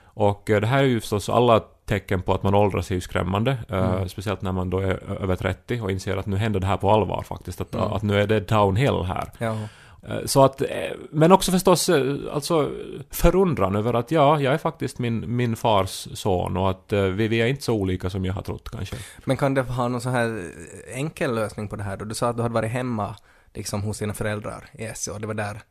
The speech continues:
Speaker 2: det här förväxlandet, som inte var ett förväxlande, hade
Speaker 1: Utgick
Speaker 2: skett.
Speaker 1: från att det var så
Speaker 2: Ja.
Speaker 1: det hade gått till, ja.
Speaker 2: Så kan det inte vara en mycket simplare lösning det här då?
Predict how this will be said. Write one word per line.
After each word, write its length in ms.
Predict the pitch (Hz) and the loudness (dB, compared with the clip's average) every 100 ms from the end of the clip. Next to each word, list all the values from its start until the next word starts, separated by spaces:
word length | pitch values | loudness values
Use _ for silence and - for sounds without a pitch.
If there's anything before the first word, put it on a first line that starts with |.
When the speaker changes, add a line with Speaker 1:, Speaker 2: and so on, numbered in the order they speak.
| _ | _
Speaker 2:
det 80 | 101 | -8
här 280 | 104 101 - - - _ _ _ - | -8 -8 -14 -20 -20 _ _ _ -18
förväxlandet, 800 | 110 120 113 135 - 113 104 - | -6 -2 0 -2 -2 -4 -6 -8
som 140 | - 107 | -6 -6
inte 120 | 104 | -6
var 60 | 113 | -8
ett 60 | |
förväxlande, 560 | - 110 - 104 107 - - - | -8 -14 -10 -12 -12 -18 -20 2
hade 120 | 151 | 8
Speaker 1:
Utgick 280 | 151 - 113 | 8 8 0
Speaker 2:
skett. 60 | |
Speaker 1:
från 180 | - 104 | 2 0
att 100 | 98 | 2
det 60 | 95 | 2
var 80 | 95 | 0
så 80 | |
Speaker 2:
Ja. 60 | 120 | 0
Speaker 1:
det 60 | 98 | -2
hade 120 | 92 | -2
gått 160 | 90 | -6
till, 100 | - - | -8 -6
ja. 60 | |
Speaker 2:
Så 120 | - 135 | -4 0
kan 220 | 135 120 | 0 0
det 80 | 123 | 0
inte 180 | 156 | -2
vara 160 | 147 135 | 0 0
en 260 | 110 113 123 | 0 -4 -6
mycket 260 | 123 110 | -6 -6
simplare 380 | - 139 135 104 | -4 -4 -4 -8
lösning 360 | 107 95 87 73 | -8 -10 -12 -14
det 60 | |
här 180 | 104 85 | -12 -14
då? 180 | - - | -16 -20